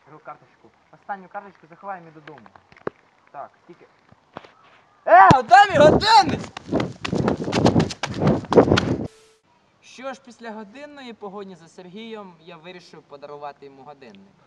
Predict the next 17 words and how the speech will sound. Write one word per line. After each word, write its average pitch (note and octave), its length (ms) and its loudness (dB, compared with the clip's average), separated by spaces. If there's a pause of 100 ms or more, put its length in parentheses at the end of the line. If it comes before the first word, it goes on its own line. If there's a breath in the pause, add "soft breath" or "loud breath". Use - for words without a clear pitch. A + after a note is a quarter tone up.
(840)
Ні-ні, C#3 500 -20
це C3+ 380 -20
не C3 200 -20
за B2+ 140 -20
те, D#3 200 -20
що - 180 -20
я B2 200 -20 (440)
погано D#3 320 -20
бігаю. A2 400 -20 (500)
Ви A#2+ 80 -20
ж G#2 80 -20 (260)
мені B2+ 200 -20
повірили. D3+ 560 -20 (880 loud breath)
Що C#3 120 -20
ж, - 120 -20
прийшов A#3 300 -20
час G#3 180 -20